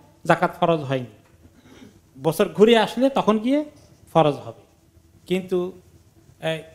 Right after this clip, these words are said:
ফেতরাওয়ালা, যে ফেতরা দিবে রমাদানের, এবং কোরবানিওয়ালার ক্ষেত্রে এই পয়সাওয়ালা এখন হয়ে গেছেন,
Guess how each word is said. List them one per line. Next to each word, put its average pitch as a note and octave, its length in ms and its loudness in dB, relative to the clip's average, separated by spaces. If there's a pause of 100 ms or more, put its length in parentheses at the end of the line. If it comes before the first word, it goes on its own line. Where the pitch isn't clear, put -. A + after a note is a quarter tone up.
(240)
ফেতরাওয়ালা, A3+ 720 4 (500)
যে D#3 240 -8
ফেতরা F#3 360 0
দিবে F3+ 340 -2
রমাদানের, F3 500 0 (240)
এবং F3 280 -2
কোরবানিওয়ালার G#3 640 0
ক্ষেত্রে F#3 600 -8 (540)
এই F3 140 2 (100)
পয়সাওয়ালা A3+ 520 4
এখন G#3 180 -6
হয়ে A#3 280 -2
গেছেন, F#3+ 460 -4